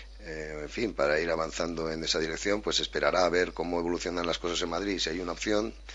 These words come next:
y también, pues, tiene ahí una mayoría para apoyarse, ¿no? En ese sentido, nosotros, con claridad, lo que planteamos es que queremos ser alternativa al nacionalismo, defender la España constitucional en Euskadi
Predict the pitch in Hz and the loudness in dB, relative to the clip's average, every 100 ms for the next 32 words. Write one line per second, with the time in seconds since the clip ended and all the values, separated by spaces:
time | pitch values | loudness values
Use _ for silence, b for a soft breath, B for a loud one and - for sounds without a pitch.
0 | B B - 82 80 78 78 80 82 87 | B B -10 -8 -6 -4 -4 -4 -2 -2
1 | 87 82 85 82 82 85 80 82 78 80 | 0 0 0 2 2 0 0 -2 -2 -2
2 | 80 78 73 73 71 82 - 73 78 82 | -2 0 2 2 0 0 0 0 -2 -2
3 | 80 - - 92 92 92 87 76 85 92 | 2 6 6 6 4 2 2 0 0 0
4 | 92 - - - 82 90 87 85 90 95 | 0 0 -4 -4 -4 4 6 6 10 12
5 | 73 71 78 76 80 80 85 87 85 82 | 12 8 0 -2 -2 2 2 2 0 2
6 | 82 - 82 90 80 87 80 76 78 78 | 0 0 0 2 4 4 4 2 0 -2
7 | 80 85 87 82 87 85 95 95 98 87 | -2 0 0 0 0 0 0 0 0 0
8 | 78 82 85 82 87 85 82 - 85 82 | 0 0 2 2 2 0 -2 -6 -6 -4
9 | 87 90 85 80 80 - 98 123 | -2 0 0 -2 -4 2 2 2